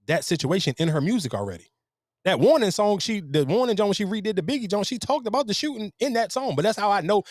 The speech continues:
That's why, again, when I'm sitting here saying, when I listen to people talk, I kn-,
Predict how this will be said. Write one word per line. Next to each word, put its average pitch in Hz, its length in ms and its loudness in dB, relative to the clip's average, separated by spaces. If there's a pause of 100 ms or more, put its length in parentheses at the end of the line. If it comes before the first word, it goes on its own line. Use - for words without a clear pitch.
(100)
That's 180 160 -2
why, 185 140 -2
again, 196 260 -2
when 156 100 2
I'm 208 100 0
sitting 185 180 0
here 160 100 -2
saying, 160 220 -4 (240)
when 131 140 -2
I 170 80 2
listen 175 260 0
to 160 120 -2
people 165 320 -4
talk, 202 300 0 (360)
I - 100 -4
kn-, 160 260 -4